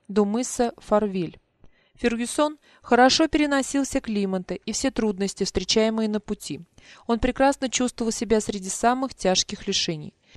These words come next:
Это был тип настоящего путешественника, чей желудок сжимался и расширялся, смотря по обстоятельствам, чьи ноги укорачиваются и удлиняются в зависимости от длины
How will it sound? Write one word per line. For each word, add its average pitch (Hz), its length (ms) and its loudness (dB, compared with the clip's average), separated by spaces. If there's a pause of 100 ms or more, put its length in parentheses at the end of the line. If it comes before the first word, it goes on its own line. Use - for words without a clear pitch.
(480)
Это 240 240 4
был 254 200 2
тип - 320 -2 (360)
настоящего 254 640 2
путешественника, 196 1000 -2 (240)
чей 302 160 6
желудок 285 480 4
сжимался 277 560 2
и - 120 2
расширялся, 226 600 4
смотря 214 400 0
по 233 140 2
обстоятельствам, 180 920 -4 (320)
чьи 254 220 2
ноги 262 360 2 (520)
укорачиваются 233 880 4
и - 20 2
удлиняются 214 640 -2
в 180 60 -4
зависимости 202 640 -2
от 185 140 0
длины 196 400 -4